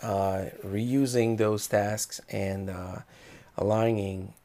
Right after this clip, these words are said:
all the, uh, the to-dos in a nice list, an, a nice, concise, and not too big of a list helps a lot.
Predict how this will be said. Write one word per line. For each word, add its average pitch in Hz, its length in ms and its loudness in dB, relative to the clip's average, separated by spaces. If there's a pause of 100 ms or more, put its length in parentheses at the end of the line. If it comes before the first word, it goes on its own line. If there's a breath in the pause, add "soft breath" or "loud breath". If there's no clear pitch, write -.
all 101 300 -2
the, 95 320 -6
uh, 95 260 -10
the 98 140 -10
to-dos 113 600 0
in 98 240 -4
a 90 220 -6
nice 117 400 0
list, - 480 4 (760 soft breath)
an, 139 240 0 (200)
a - 80 -4
nice, 170 480 2
concise, 123 720 2
and 113 340 -2
not 117 520 -2 (560)
too 117 200 -2
big 95 460 -2 (260)
of 98 160 -8
a 92 40 -6
list 95 540 -6 (760 soft breath)
helps - 460 0 (280)
a 107 100 2
lot. - 520 -2